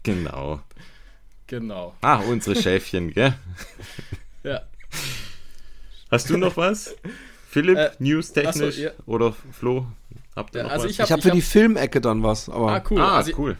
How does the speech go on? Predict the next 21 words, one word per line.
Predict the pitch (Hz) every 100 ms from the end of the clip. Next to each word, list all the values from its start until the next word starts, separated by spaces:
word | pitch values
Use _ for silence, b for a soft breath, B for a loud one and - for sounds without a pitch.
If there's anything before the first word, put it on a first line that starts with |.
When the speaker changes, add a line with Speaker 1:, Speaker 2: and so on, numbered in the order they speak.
| - - -
Speaker 2:
ich | 139 131
hab | 160
noch, | 165 156
ich | - 131
hab | 165 185
noch |
was, | 175 175
und | 139 123
zwar | 135 127
war | 127 151
ja | 143
jetzt, | 160 - - -
äh, | 127 123
letztes | 120 135 - 127
Wochenende | 143 143 139 143 131
der | 123 123 - -
Dran-, | 131 151 175 170 -
Trans-, | - 160 208 196 - _ _ 131
Gran | 151 190 196
Canaria, | 185 170 190 190 156 165 185 b b b b b b b b
äh, | - 135 143